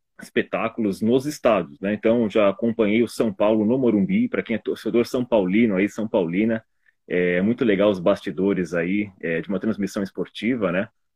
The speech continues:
É, não é fácil realmente, é muito alto nível pra poder se manter aí entre os melhores profissionais, entre narradores, enfim. E é, é um pouco da, da minha história, um resumo aqui, né?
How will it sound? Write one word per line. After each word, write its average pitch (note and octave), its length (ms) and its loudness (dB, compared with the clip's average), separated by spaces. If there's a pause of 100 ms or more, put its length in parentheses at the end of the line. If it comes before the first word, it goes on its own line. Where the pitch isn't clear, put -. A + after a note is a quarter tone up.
(120)
É, E2+ 280 -2
não B2 180 2
é A2 60 4
fácil A2 380 -2
realmente, G2 580 -2 (380)
é F2+ 280 -8
muito A#2 320 0
alto A2 260 2
nível G2 380 0
pra - 120 -4
poder F#2+ 240 -4
se - 120 -8
manter F#2+ 500 -2
aí F2+ 380 -2
entre E2+ 260 -10
os F2+ 80 -10
melhores F#2 400 -2
profissionais, F#2+ 640 -4
entre F#2 200 -6
narradores, F2+ 680 -2
enfim. F2+ 320 -6 (500)
E F#2 600 0
é, A2 140 2
é - 40 0
um D3+ 60 -4
pouco F#3+ 220 0
da, D#3+ 240 2
da B2+ 120 0
minha A#2 300 2
história, A#2+ 380 2
um G#2 40 0
resumo G2+ 480 0
aqui, A2 280 -4
né? C3 180 -2